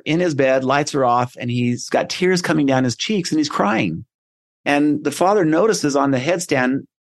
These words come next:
you know, next to the bed, a twenty dollar bill.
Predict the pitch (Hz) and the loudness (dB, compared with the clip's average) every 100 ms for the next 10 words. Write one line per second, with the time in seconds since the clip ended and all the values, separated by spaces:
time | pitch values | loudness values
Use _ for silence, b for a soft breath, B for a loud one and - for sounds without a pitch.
0 | _ _ - 131 135 160 165 - 127 143 | _ _ -4 0 0 0 -2 -2 0 2
1 | 202 127 120 b b b _ _ 135 127 | 2 2 0 b b b _ _ -8 -4
2 | 147 151 143 143 139 208 226 73 | -2 2 2 2 2 0 -2 -6